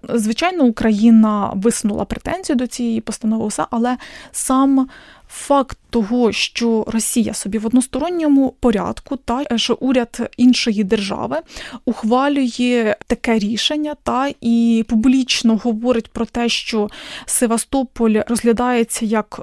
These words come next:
російський суб'єкт, та, ну, це про щось та нам говорить. З подальших подій ми теж пам'ятаємо, що з'являється такий собі, е, Юрій Мішков, та, е, президент Криму, і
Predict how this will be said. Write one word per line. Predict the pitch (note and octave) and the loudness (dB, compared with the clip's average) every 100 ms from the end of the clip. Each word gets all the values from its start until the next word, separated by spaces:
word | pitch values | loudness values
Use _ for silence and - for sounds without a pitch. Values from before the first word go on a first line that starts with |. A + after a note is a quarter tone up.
| A3+ | -4
російський | B3 - A#3 A3+ - - G#3+ - G#3 - | -2 2 2 2 -2 -4 -8 -4 -6 -2
суб'єкт, | - - F#3+ G3+ C#4 - - - | -2 -2 -2 -2 0 -2 -8 -8
та, | B3+ D#4+ | -4 0
ну, | D4+ A#3 C#4+ | 4 4 4
це | - B3 | 0 -2
про | B3+ - | -2 -4
щось | B3 - A#3 - | -4 0 -2 0
та | A#3 | 2
нам | A3 B3 | 4 4
говорить. | A#3+ B3+ G#3+ - - - - - - - _ - | 2 -2 -4 -6 -10 -18 -20 -20 -20 -20 _ -8
З | - | -4
подальших | A#3 C#4 D4+ C4 | -2 0 -2 -4
подій | - A3 C#4+ | -2 -2 -2
ми | D4+ | -2
теж | B3 A#3 | 0 -2
пам'ятаємо, | G#3 G#3 G#3+ F4 F#4 C4+ | 0 -2 0 -2 0 0
що | - - A#3+ A#3+ A#3 | 0 -2 -2 2 2
з'являється | A#3 A3+ C4 C#4+ C4 A3+ | 2 0 2 2 0 -2
такий | - G#3+ A#3 A3 | -4 -4 -2 -2
собі, | - A3+ G3 G#3+ G#3 - - - - | 0 0 0 0 0 -2 -14 -12 -2
е, | G#3+ G#3+ | 0 0
Юрій | G3 A3 G3 | 0 0 0
Мішков, | G3 - D#4+ G4 - | 0 -2 -2 -2 -4
та, | B3 C#4+ - - | -6 -4 -4 -2
е, | A3+ G#3+ - | -2 -4 -2
президент | G#3+ G3+ G#3 G#3 G3+ - - - | -2 0 0 0 0 -4 -12 -6
Криму, | A#3+ C4+ F4+ E4 - - - B3+ - | -2 -2 -4 -6 -10 -18 -16 -14 -2
і | A#3 A#3+ A#3+ A#3+ | 2 4 4 4